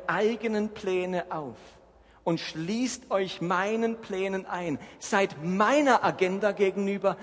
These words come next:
loyal.“ Ihr Lieben, das ist gemeint mit „tut Buße und glaubt“. Da ist nicht damit gemeint, „Jetzt werd mal recht fromm und tu immer schön beichten, dann bist du ein guter Christ.“ Aus dem ersten Jahrhundert wissen wir,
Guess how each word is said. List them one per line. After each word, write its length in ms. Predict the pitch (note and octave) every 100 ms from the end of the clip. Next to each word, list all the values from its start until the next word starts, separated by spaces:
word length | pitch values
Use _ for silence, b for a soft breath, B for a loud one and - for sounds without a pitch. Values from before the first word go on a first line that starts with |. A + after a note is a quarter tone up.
| B
loyal.“ 560 | E3+ G3 F#3+ E3 F3 C#3 - - - - B
Ihr 80 | A3+
Lieben, 260 | C4 G#3 - - -
das 280 | C4 B3
ist 260 | - G#3 -
gemeint 480 | A#3 A3+ A3+ E3+ - -
mit 140 | A3
„tut 240 | A3 A3+ A3
Buße 340 | A#3 A3 G#3
und 140 | F#3 -
glaubt“. 480 | G3 D3+ - - - - B -
Da 120 | A#3+
ist 300 | C4 - -
nicht 540 | A3+ B3 D#4 - -
damit 420 | C4+ B3+ C4+ C4
gemeint, 480 | C4+ B3 B3 C4 G3+ G#3
„Jetzt 220 | F#3+ F#3 F#3+
werd 180 | -
mal 160 | A3+ G3+
recht 280 | - B3+ -
fromm 380 | - C4+ B3 - - -
und 180 | A#3+ -
tu 100 | A3
immer 220 | G#3+ A#3
schön 260 | A3+ C4+ C4
beichten, 500 | A#3+ C4+ - G3+ C#3 -
dann 160 | F#3
bist 160 | F3 G3
du 60 |
ein 60 | A3+
guter 200 | B3 C4
Christ.“ 540 | C4 C#4+ - - - - - - - - _ _ _ _ _ _ _ _ B B
Aus 120 | A3+ A3+
dem 180 | A#3
ersten 380 | A#3 C4 - C4
Jahrhundert 480 | B3+ A#3+ C4+ C4 B3+
wissen 280 | C4 - C4
wir, 280 | B3+ F3